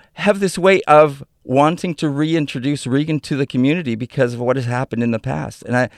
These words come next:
and I really loved those moments between you and her. They really are wonderful. I was,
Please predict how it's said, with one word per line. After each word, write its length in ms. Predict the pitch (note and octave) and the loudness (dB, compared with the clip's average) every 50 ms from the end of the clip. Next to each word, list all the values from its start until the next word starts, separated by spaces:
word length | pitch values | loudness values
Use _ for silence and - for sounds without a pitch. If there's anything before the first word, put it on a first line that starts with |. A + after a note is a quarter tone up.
| - _ - | -18 _ -2
and 120 | B2 C#3 | 2 2
I 40 | C#3+ | 4
really 300 | C#3 D#3+ F#3+ G3 E3+ C#3 | 4 4 4 4 2 0
loved 640 | A#2+ A#2+ C3 C#3 D3 E3 D#3+ D#3 B2+ F#2+ - _ - _ - _ _ _ - | 2 4 6 8 8 8 8 6 4 0 -6 _ -20 _ -20 _ _ _ 2
those 280 | C3 C3+ C3+ C#3 A2+ | 4 4 4 4 4
moments 420 | A#2+ B2 A#2+ C3 C3+ B2 A2+ - - | 4 4 4 4 4 2 -2 -4 -8
between 400 | - A2+ G#2+ - B2 A2 G#2 A2 | -12 -12 -8 -6 -4 -2 -2 -2
you 160 | A2+ A#2 A2+ | 0 0 0
and 120 | A2 G#2+ A2 | -2 -2 0
her. 380 | A2 A#2 B2 B2 A2 - - - | 0 2 4 4 2 2 -2 -6
They 220 | - A#2+ B2 B2 | -4 -2 -2 0
really 400 | B2 B2 C3 B2+ B2 B2 A#2 G#2 - - | 0 2 0 2 2 0 -2 -4 -2 2
are 200 | G#2+ A2+ A2 A2 | 4 4 4 4
wonderful. 480 | A2 G#2+ A2+ A#2 B2 A#2 A#2+ - A#2 G2+ | 2 2 0 0 0 0 -2 -4 0 0
I 100 | G#2+ A#2 | 2 2
was, 260 | A#2+ A#2+ A2 G#2+ A2 | 2 0 -4 -8 -14